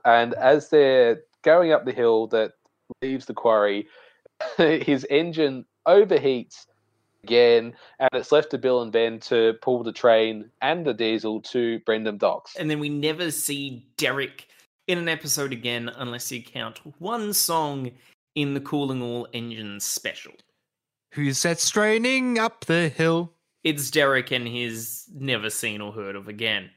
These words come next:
Speaker 3: That was him leaving Sodor. <laughs> Or going to the diesel works.
Speaker 1: I'm interested as to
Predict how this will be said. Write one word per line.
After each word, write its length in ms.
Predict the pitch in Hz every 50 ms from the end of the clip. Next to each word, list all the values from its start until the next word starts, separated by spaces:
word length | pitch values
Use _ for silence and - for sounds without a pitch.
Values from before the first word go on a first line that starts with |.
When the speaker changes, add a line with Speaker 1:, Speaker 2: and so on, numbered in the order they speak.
| _ _ _ _ _ _ _ _
Speaker 3:
That 300 | 127 110 - 123 123 120
was 200 | 120 117 107 -
him 380 | - 143 143 143 131 123 120 123
leaving 520 | 131 135 131 135 135 123 135 131 135 139
Sodor. 600 | 135 - - 139 127 123 120 110 110 98 95 117 139 - 156 147 -
<laughs> 140 | 180 - - - - 233 233 233 - - - - _ _ _ _ _ _ _ _ _ _ _
Or 120 | 131 139 135
going 240 | 151 147 151 147
to 100 | 135 151
the 140 | 135 131 127
diesel 300 | 123 131 131 113 123 113
works. 420 | 104 101 104 110 - - - - - _ - _ _ _ _ _ _ _ -
Speaker 1:
I'm 120 | 180 190 -
interested 560 | 202 226 247 - - - - - 285 247 185
as 160 | - 156 - -
to 380 | - 156 156 143 123 117 113